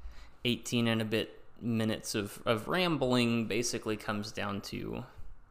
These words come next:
I don't know, but you should go to God while you have the opportunity. And I think that's the main point. We'll talk further about it next week and go into, um,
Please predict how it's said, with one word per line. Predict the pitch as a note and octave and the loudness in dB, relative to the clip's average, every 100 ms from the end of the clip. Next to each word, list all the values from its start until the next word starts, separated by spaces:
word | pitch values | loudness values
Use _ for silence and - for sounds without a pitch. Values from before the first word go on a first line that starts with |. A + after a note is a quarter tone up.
| - - - - - | -20 -20 -20 -20 -4
I | E3+ | 0
don't | C#3+ | 2
know, | A2 B2+ C3 - - - - - - - - - - | 0 -2 -6 -10 -10 -10 -16 -18 -18 -18 -20 -18 -12
but | B2 A#2 | 0 0
you | F#2 | 2
should | D3 E3+ | 0 0
go | D3 | 2
to | D3 | 2
God | C3+ C3 F3 | 4 4 6
while | D#3+ | 2
you | C#3+ | 2
have | D#3+ | 0
the | E3 | 2
opportunity. | E3 D#3+ B2+ G3+ F#3+ F3+ G3 - - - - - - - - - - - - - - - - - - - - - - - - | 0 0 -2 -2 -2 -2 -6 -12 -14 -12 -12 -14 -16 -16 -16 -16 -16 -16 -18 -18 -18 -18 -18 -20 -20 -18 -16 -16 -18 -12 0
And | A#2+ | 2
I | A#2 | 2
think | A#2+ - | 0 2
that's | G#2 - - | 0 0 -6
the | A#2+ G#2+ | -6 -6
main | - G#2+ G2+ G2 - - - | -2 -2 -2 -4 -6 -12 -10
point. | - G2+ - - - - | -6 -6 -8 -12 -14 0
We'll | E3+ F3+ | 6 8
talk | A3+ G#3+ | 8 6
further | F#3+ F#3 F3+ D3 | 8 8 8 8
about | C#3+ C#3+ | 10 10
it | C3+ - | 8 6
next | C3 C3 - | 4 4 0
week | C3+ B2+ B2+ | 0 0 2
and | F#2+ G2 B2 A#2 G#2+ - | 0 2 4 4 2 2
go | B2+ A#2+ A#2+ | 6 6 6
into, | B2 B2 C3 A2 G#2+ A2 - | 4 4 4 4 4 2 2
um, | G#2+ G#2 G2+ B1 | 2 0 -2 -4